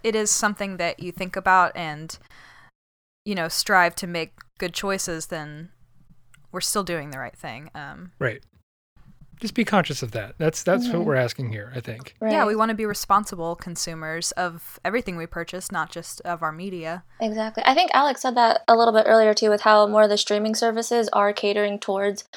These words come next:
Speaker 3: like, the younger generation and, like, what we are wanting and what we're asking for.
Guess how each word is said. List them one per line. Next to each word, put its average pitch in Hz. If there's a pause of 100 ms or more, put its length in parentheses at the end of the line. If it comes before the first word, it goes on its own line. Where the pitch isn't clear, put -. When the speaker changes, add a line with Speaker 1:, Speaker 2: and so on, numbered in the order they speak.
(340)
Speaker 3:
like, 220
the 214
younger 208
generation 196
and, 180
like, 185
what 196
we 196
are 190
wanting 190
and 202
what -
we're 185
asking 202
for. -